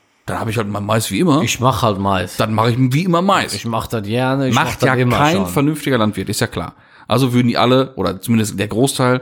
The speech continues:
Speaker 2: Ja, ja,
Speaker 1: auf
Speaker 2: schon
Speaker 1: einmal
Speaker 2: klar.
Speaker 1: auf Hanf
Speaker 2: Ja,
Speaker 1: umsteigen.
Speaker 2: klar.
Speaker 1: Was würde dann passieren?
Speaker 2: Dann hätten wir kein Mais mehr, wird's keine Partysuppe mehr geben.
Speaker 1: So.
Speaker 2: Kein
Speaker 1: Und,
Speaker 2: Gulasch mehr.
Speaker 1: und kein, wer,
Speaker 2: Alles
Speaker 1: wer, wer
Speaker 2: scheiße.
Speaker 1: will denn so ein Leben haben?
Speaker 2: Alles scheiße.
Speaker 1: Ein Leben ohne Partysuppe.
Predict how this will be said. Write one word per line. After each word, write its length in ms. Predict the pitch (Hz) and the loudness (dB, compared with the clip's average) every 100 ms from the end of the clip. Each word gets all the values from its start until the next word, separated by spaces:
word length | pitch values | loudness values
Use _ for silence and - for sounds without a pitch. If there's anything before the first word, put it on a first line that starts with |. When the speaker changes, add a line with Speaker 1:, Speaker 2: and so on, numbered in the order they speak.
| - | -4
Speaker 2:
Ja, 200 | 95 98 | -4 -2
ja, 40 | 107 | 0
Speaker 1:
auf 80 | |
Speaker 2:
schon 100 | - | 0
Speaker 1:
einmal 160 | 113 123 | 2 4
Speaker 2:
klar. 100 | 117 | 2
Speaker 1:
auf 60 | 127 | 2
Hanf 140 | 147 | -2
Speaker 2:
Ja, 60 | 92 | -4
Speaker 1:
umsteigen. 460 | 90 98 98 110 | -4 -2 0 0
Speaker 2:
klar. 180 | 98 98 - - _ | -2 -4 -14 -20 _
Speaker 1:
Was 260 | 104 131 147 | -2 0 2
würde 140 | 139 | 4
dann 140 | 147 156 | 2 0
passieren? 380 | 92 95 87 - | -4 -4 -6 -4
Speaker 2:
Dann 80 | 104 | -4
hätten 120 | 101 | -4
wir 60 | 98 | -4
kein 140 | 98 | -2
Mais 200 | 101 107 | -2 -2
mehr, 100 | 95 | -4
wird's 120 | 90 | -6
keine 140 | 101 92 | -6 -4
Partysuppe 420 | 107 104 98 92 | -2 -2 -4 -4
mehr 140 | 92 90 | -6 -4
geben. 240 | 92 98 - _ | -6 -8 -14 _
Speaker 1:
So. 360 | 95 117 98 - _ - | -2 0 0 -4 _ -8
Speaker 2:
Kein 140 | 117 | 0
Speaker 1:
Und, 80 | 123 | 0
Speaker 2:
Gulasch 260 | 113 107 87 | 2 -2 -4
mehr. 220 | 95 92 _ | -6 -8 _
Speaker 1:
und 240 | 120 113 | -4 -2
kein, 400 | - 135 143 175 - | 0 2 2 0 -2
wer, 140 | 139 | 0
Speaker 2:
Alles 120 | 135 127 | 0 0
Speaker 1:
wer, 140 | 117 | 0
wer 60 | 120 | 0
Speaker 2:
scheiße. 160 | 123 | 2
Speaker 1:
will 100 | 143 | 2
denn 100 | 151 | 4
so 80 | 147 | 4
ein 80 | 156 | 2
Leben 260 | 156 151 110 | 2 0 0
haben? 180 | 101 101 | -2 -4
Speaker 2:
Alles 220 | - 120 120 | -4 -4 -2
scheiße. 420 | 98 - - 95 - - | -6 -8 -8 -10 -6 0
Speaker 1:
Ein 60 | |
Leben 240 | 120 143 156 | 2 2 2
ohne 220 | 147 147 | 2 2
Partysuppe. 580 | 143 143 143 113 - | 0 0 -2 -2 -4